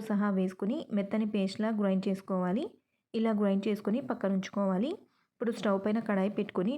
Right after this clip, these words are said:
టూ టేబుల్ స్పూన్స్ ఆయిల్ వేసుకున్న తర్వాత గ్రైండ్ చేసి పెట్టుకున్న చింతపండు పేస్ట్ని వేసుకొని వేయించుకోవాలి. చింతపండు పేస్ట్ కొద్దిగా వేగిన తర్వాత ఇందులోకి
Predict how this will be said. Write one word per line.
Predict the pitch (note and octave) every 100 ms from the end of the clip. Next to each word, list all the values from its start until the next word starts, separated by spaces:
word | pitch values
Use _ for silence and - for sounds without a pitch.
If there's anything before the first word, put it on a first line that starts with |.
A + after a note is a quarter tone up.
| C#4+
టూ | A3 G#3
టేబుల్ | F#3 G3 F#3+
స్పూన్స్ | - A3 A3+ - G3+
ఆయిల్ | G#3+ G#3+
వేసుకున్న | G3+ G3+ G#3 G3+ G3
తర్వాత | F#3 F#3 F3+ D4 F#4+ _ _ _ _ _ G#3+
గ్రైండ్ | G3+ G#3 A3+
చేసి | A3+ -
పెట్టుకున్న | A3 A3 G3 A3 G#3+
చింతపండు | F#3+ G3+ G#3 G#3+ G#3+
పేస్ట్ని | G#3 G3+ G#3+ G3+
వేసుకొని | F#3+ - A3 C4
వేయించుకోవాలి. | A3 F#3+ F#3+ - F#3+ F#3 G3 F4 - _ _ _ _ _ _ _ _ _ _ _ _ -
చింతపండు | G#3 G#3 A#3+ A#3 B3
పేస్ట్ | G#3+ G#3 -
కొద్దిగా | A3 F#3+ G#3+ G3+
వేగిన | F#3+ F3+ G#3+ A3+
తర్వాత | G3 F#3 F3+ D4+ G#4+ - _ - _ _ _
ఇందులోకి | A3+ A3 G#3 G3 A3